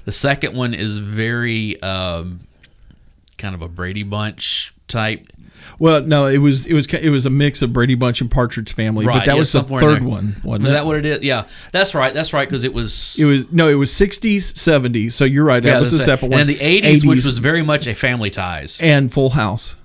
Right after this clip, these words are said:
Speaker 1: Well, it was more Family Ties than anything. When they got to the nineties and they're doing, uh,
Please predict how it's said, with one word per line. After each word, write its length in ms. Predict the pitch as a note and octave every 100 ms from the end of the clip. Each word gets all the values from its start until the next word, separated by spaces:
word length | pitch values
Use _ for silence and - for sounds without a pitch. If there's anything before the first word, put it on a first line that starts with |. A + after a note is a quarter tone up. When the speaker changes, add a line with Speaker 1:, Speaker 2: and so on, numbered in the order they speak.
| -
Speaker 1:
Well, 100 | C3
it 40 |
was 100 | A#2
more 180 | C3+ D#3+
Family 400 | - C3+ B2 A2+
Ties 480 | - G2 F#2 F#2 F2+
than 160 | F#2 F#2+
anything. 500 | F#2+ F2 F2+ D2+ D2+ - - _
When 100 | A#2+
they 80 | C3
got 200 | C#3 D3+
to 60 | C#3+
the 100 | C3
nineties 500 | C#3 F#3 G#3+ D#3+ A#2+
and 80 | B2
they're 100 | B2
doing, 380 | B2+ B2 A#2 G#2+
uh, 380 | G2+ F#2+ F#2